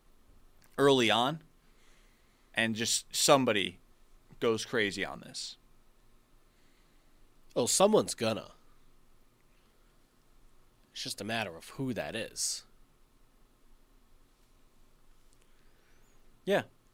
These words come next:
Speaker 1: Pretty much, but, ugh,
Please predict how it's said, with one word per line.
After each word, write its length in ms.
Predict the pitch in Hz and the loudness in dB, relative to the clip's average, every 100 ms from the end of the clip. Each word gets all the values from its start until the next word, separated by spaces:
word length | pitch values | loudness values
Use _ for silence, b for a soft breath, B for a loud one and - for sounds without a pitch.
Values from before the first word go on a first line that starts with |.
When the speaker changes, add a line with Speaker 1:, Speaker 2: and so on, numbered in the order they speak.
| _ _ _ _ _ _ _ - _ _ | _ _ _ _ _ _ _ -20 _ _
Speaker 1:
Pretty 180 | - 175 | -6 -2
much, 340 | 185 117 - - | 0 -2 -2 0
but, 240 | 127 117 - - b b b b b b - - - - - - _ - - _ - _ - - _ _ _ _ _ - | 0 0 -4 -20 b b b b b b -20 -20 -20 -20 -20 -20 _ -20 -20 _ -20 _ -20 -20 _ _ _ _ _ -8
ugh, 300 | 127 123 98 | -2 0 -2